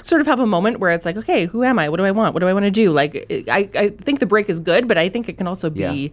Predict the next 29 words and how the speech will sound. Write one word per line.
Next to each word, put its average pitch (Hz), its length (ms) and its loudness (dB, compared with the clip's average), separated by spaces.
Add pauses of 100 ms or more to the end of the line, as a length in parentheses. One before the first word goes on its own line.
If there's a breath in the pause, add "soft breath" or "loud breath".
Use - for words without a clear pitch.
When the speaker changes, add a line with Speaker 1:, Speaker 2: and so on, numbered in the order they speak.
(260 soft breath)
Speaker 1:
um, 160 340 0
challenging 247 400 0
for 185 60 -4
a 170 40 -2
lot 147 140 -2
of 156 60 -10
people, - 180 -10
too. - 260 -10 (120)
Speaker 2:
Well, 160 340 0
you 143 180 -8
know 143 120 -4
what? 147 140 -4
The 131 60 -10
fact 139 220 -6
that 190 120 -6
I 170 60 -2
didn't, 120 300 -2 (380)
I, 117 180 -12
I 123 80 -6
can't, 143 380 -6
I 123 60 -2
actually 214 280 -8
can't 131 260 -4
imagine 110 440 -2
running 101 560 -4
and, 82 420 -6
and, 80 300 -8
and 80 200 -8
losing 95 460 -6